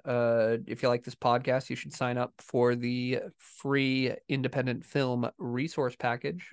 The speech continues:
through the guerrilla rep dot com slash resources, link in the bio. You'll get a free investment deck template, free festival brochure template, free ebook, white paper, and a whole lot of other stuff, including a monthly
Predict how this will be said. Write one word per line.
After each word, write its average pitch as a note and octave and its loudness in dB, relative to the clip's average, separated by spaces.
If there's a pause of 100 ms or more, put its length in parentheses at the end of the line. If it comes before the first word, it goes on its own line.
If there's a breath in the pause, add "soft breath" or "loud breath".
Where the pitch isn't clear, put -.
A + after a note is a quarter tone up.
(160)
through A#2 0
the B2+ 2
guerrilla A#2 2
rep A2+ 0
dot A2 2
com C3 -2
slash A#2 -4
resources, B2+ -6
link A#2 -4
in A#2+ -10
the A2+ -8
bio. B2 2 (440 loud breath)
You'll D3 4
get C3+ 4 (120)
a B2+ 2
free D3+ 6
investment B2 2
deck A2+ -2
template, B2 -2
free A#2 -2
festival A#2 0
brochure A#2+ 0
template, D#3 0 (460 soft breath)
free C#3+ 0
ebook, E3 4
white C#3 6
paper, C#3+ -2
and A#2 -2
a G#2 0
whole E3+ 0
lot D#3+ 6
of D3+ 0
other E3+ 2
stuff, G3+ -2
including D3 -2
a A2+ -2
monthly D#3+ -2